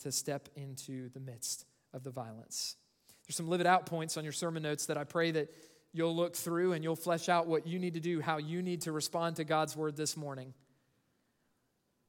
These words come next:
And in just a moment, we're gonna go to him in a time of worship and praise and response. And, and listen, I challenge you, whatever it is that the Spirit is saying to you, won't you respond in this time to deal with the anger that you have,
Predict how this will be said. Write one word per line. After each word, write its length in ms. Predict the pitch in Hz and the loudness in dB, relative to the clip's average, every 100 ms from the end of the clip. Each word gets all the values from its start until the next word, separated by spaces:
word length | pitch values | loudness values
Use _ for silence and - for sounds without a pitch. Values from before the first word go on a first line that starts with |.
| _ _ _ _ 156 | _ _ _ _ -4
And 100 | 165 | 0
in 80 | |
just 260 | 165 208 - | 4 6 6
a 40 | |
moment, 320 | 190 208 202 175 | 6 6 6 4
we're 120 | 185 | 2
gonna 140 | 180 | 4
go 160 | 170 196 | 4 4
to 80 | 180 | 4
him 180 | 175 | 2
in 60 | 170 | 0
a 40 | |
time 220 | 160 185 170 | 0 0 0
of 100 | 165 | 2
worship 340 | 185 185 156 | 2 2 -4
and 100 | 156 | 0
praise 300 | 185 190 175 | 4 6 4
and 80 | 160 | 0
response. 440 | - 185 180 165 | 0 4 4 2
And, 120 | 160 139 - - | -2 -6 -18 -12
and 140 | 156 160 | -6 0
listen, 260 | 185 175 | 2 2
I 100 | 165 | 0
challenge 500 | 185 185 190 214 175 143 | -2 -2 0 0 0 -4
you, 160 | 123 - _ _ _ _ | -8 -10 _ _ _ _
whatever 420 | 165 175 208 233 | 4 8 8 8
it 60 | 226 | 8
is 220 | 233 208 | 8 6
that 120 | 185 | 2
the 80 | 175 | 0
Spirit 360 | - 202 208 185 | 2 6 6 6
is 100 | 175 | 2
saying 300 | 196 185 175 | 2 0 -2
to 120 | 175 | -4
you, 260 | 175 185 170 | -2 0 0
won't 320 | 160 165 - | 0 -2 -4
you 120 | 180 | -4
respond 480 | 160 151 160 143 139 | -2 -4 -2 -2 -4
in 80 | 139 | -6
this 200 | 143 - | -6 -6
time 300 | 143 123 123 _ _ _ _ _ _ - | -6 -8 -12 _ _ _ _ _ _ -12
to 80 | |
deal 240 | 143 165 190 | 0 4 4
with 140 | 185 | 4
the 160 | 185 165 | 0 0
anger 280 | 180 190 185 | 0 0 0
that 160 | 160 | 0
you 160 | 170 214 | 0 2
have, 340 | 170 151 220 | 4 2 0